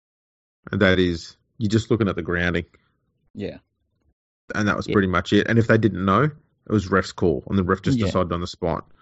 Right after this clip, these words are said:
Speaker 1: I don't
Speaker 2: Mm-hmm.
Speaker 1: like this, make the refs make a decision first up, because it adds a bias one way or the other for the video ref.
Speaker 2: Mm-hmm.
Speaker 1: 'Cause, you know, he's gonna say, "Oh, if I can't find out, then it goes whatever the, the bias is there." And I just think they should just go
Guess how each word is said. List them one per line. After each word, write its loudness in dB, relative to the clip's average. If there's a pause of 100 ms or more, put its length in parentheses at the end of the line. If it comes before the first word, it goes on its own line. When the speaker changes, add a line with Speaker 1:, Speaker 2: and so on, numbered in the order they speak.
(260)
Speaker 1:
I 6
don't 6
Speaker 2:
Mm-hmm. -2
Speaker 1:
like 0
this, -4
make -2
the -2
refs 0
make 0
a 0
decision -2
first 0
up, -2
because 0
it 2
adds 0
a -4
bias -4
one -2
way -2
or -2
the 0
other 0
for -2
the -4 (440)
video 2
ref. -4 (340)
Speaker 2:
Mm-hmm. -2 (180)
Speaker 1:
'Cause, 0
you 2
know, 2
he's 0
gonna 0
say, 0
"Oh, -2
if -4
I 2
can't 0
find 0
out, 2
then -4
it -4
goes 2
whatever -4
the, -4 (680)
the 4
bias 0
is -4
there." -2
And -6 (360)
I 4
just 2
think 0
they 2
should -6
just -6
go -2